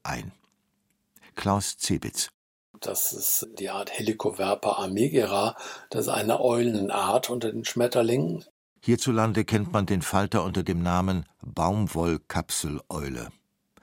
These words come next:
Speaker 1: Er hat eine Flügelspannweite von bis zu vier Zentimetern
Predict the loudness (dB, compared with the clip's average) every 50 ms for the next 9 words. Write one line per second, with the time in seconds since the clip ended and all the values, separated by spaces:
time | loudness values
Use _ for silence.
0 | -18 -16 -16 -16 -8 -4 0 0 2 0 0 0 0 0 0 0 0 0 2 4
1 | 4 4 4 4 2 2 2 2 2 2 0 0 0 0 -4 -6 -4 -4 -4 -2
2 | -2 -4 -4 -4 -4 -4 -6 -6 -8 -8 -8 -8 -10 -8 -4 -2 -2 -2 -2 -2
3 | -2 -2 -2 -2 -2 -2 -2 -2 -2 -2 -2 -2 -2 -2 -4 -6